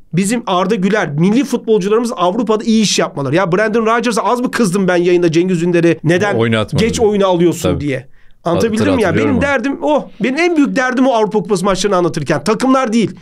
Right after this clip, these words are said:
Speaker 1: Bizim futbolcularımız iyi oynasın.
Speaker 2: Ama bunu söylemen çok iyi oldu çünkü sayısız eleştiri geliyordur bu konuda
Speaker 1: Ya bir de
Speaker 2: alakalı.
Speaker 1: hani Avrupa'daki takımların bu kadar fanı olmak da bana çok enteresan geliyor.
Speaker 2: O biraz yıllarla değişti. Eskiden
Speaker 1: Ama
Speaker 2: o kadar yoktu. Artık Türkiye'deki oyunun
Speaker 1: bir
Speaker 2: biraz
Speaker 1: ara Liverpool çoktu.
Speaker 2: Evet, kal-,
Speaker 1: Liverpool'la.
Speaker 2: oyunun kalitesizliği bence Türkiye'deki.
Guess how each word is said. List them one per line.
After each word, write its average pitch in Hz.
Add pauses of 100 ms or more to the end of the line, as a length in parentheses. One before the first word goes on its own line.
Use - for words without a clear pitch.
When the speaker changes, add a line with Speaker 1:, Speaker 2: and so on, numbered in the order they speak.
(180)
Speaker 1:
Bizim 311
futbolcularımız 262
iyi 254
oynasın. 196
Speaker 2:
Ama 104
bunu 107
söylemen 110
çok 123
iyi 98
oldu 117
çünkü 107
sayısız 98
eleştiri 101
geliyordur 78
bu 78
konuda 80
Speaker 1:
Ya 175
bir 180
de 240
Speaker 2:
alakalı. 220
Speaker 1:
hani 202
Avrupa'daki 202
takımların 226
bu 196
kadar 226
fanı 202
olmak 220
da 220
bana 190
çok 165
enteresan 139
geliyor. 135
Speaker 2:
O 131
biraz 139
yıllarla 127
değişti. 113
Eskiden 101
Speaker 1:
Ama 107
Speaker 2:
o 101
kadar 110
yoktu. 123
Artık 120
Türkiye'deki 120
oyunun 113
Speaker 1:
bir -
Speaker 2:
biraz 269
Speaker 1:
ara 277
Liverpool 262
çoktu. 202
Speaker 2:
Evet, 101
kal-, 156
Speaker 1:
Liverpool'la. 190
Speaker 2:
oyunun 196
kalitesizliği 113
bence 82
Türkiye'deki. 78